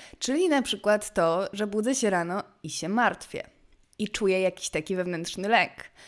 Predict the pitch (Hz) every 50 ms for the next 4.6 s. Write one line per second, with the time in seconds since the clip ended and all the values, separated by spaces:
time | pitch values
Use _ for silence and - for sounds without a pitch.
0 | - - _ - 175 185 202 214 226 220 - 180 202 196 196 - - 175 165 170
1 | - - 202 190 190 185 190 202 208 - 262 269 269 - 277 247 196 165 - -
2 | - - - - - - - - - - - _ - 202 196 202 220 240 240 220
3 | 214 220 262 262 - - - 233 - 240 220 214 202 202 214 220 233 233 220 202
4 | 220 220 - 233 220 208 208 202 - 208 208 214